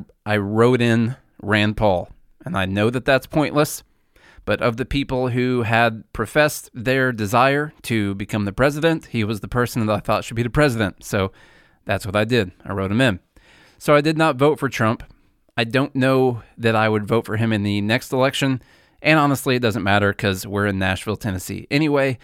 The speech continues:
and Tennessee is gonna go Republican. So not a huge deal. If you're a Trump supporter listening, you know,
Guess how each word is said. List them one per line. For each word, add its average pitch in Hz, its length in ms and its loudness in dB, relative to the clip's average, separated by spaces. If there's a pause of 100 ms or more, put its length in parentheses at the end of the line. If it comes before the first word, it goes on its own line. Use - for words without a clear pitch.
(240)
and 110 300 0
Tennessee 101 400 -4
is 98 100 -6
gonna 101 180 -4
go 98 440 -2
Republican. 98 480 -6
So 110 300 0 (500)
not 135 180 4
a - 20 0
huge 127 220 2
deal. 120 380 2
If - 80 -14
you're 110 80 0
a - 20 0
Trump 131 220 -2
supporter 117 340 0
listening, 110 500 -2 (1000)
you 107 120 -2
know, 95 200 0